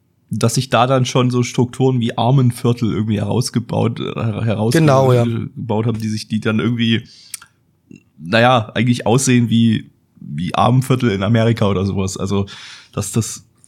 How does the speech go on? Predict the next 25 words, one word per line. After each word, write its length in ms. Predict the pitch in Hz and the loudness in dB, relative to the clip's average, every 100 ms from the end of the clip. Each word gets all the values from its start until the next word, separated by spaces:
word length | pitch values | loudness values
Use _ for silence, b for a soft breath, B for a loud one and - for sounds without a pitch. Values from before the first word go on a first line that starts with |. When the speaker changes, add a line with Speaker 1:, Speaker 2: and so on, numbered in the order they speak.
| - - - | -20 -20 -16
Speaker 1:
war 220 | - 123 147 | -6 -2 0
zwar 160 | 156 | 2
ein 40 | 147 | 2
bisschen 240 | - 123 | 2 2
seltsam, 320 | 120 143 147 | 4 2 2
wenn 80 | 135 | 2
man 140 | 131 | 2
wirklich 240 | 131 127 - | 4 2 0
bedenkt, 480 | - 113 120 127 127 | -8 -4 0 2 2
dass 100 | 123 | 0
das 160 | 113 - | 0 0
eigentlich 340 | 120 113 - | -2 -2 -2
erst 180 | 107 - | -4 -2
seit 120 | 110 | -4
fünfzig 340 | 131 127 117 | -4 -4 -2
Jahren 180 | 120 123 | 2 2
da 80 | 135 | 2
existieren 360 | 127 135 - 131 | 0 -2 -2 0
soll 140 | 123 | 0
und 40 | - | 2
eigentlich 260 | 117 120 | 2 2
alles 180 | 95 113 | 2 0
Picobello 440 | - 135 113 131 135 | 0 0 2 2 2
aussehen 400 | 127 - 131 127 | 2 2 2 2
sollte, 360 | 127 131 143 | 2 4 2